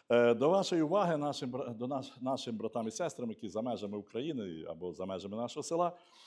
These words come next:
коротке оголошення. Е, у нас, е, відбувся, е, від тої суботи, яку я казав останній раз оголошення, у нас такі події. Зразу на другий день в неділю,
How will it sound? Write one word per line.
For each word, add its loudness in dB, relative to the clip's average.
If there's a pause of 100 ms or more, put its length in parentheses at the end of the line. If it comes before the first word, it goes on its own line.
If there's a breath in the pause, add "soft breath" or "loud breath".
(380 loud breath)
коротке 2
оголошення. 0 (540 loud breath)
Е, 6
у 4
нас, 0 (280 loud breath)
е, -6 (1040 soft breath)
відбувся, 2 (380 loud breath)
е, 0 (1000 soft breath)
від -4
тої 6
суботи, 0
яку -2
я 2
казав 0
останній -4
раз -2
оголошення, -4 (200)
у -4
нас -6 (140)
такі -12
події. -10 (480 soft breath)
Зразу -2
на -4
другий -2
день -2
в 0
неділю, -2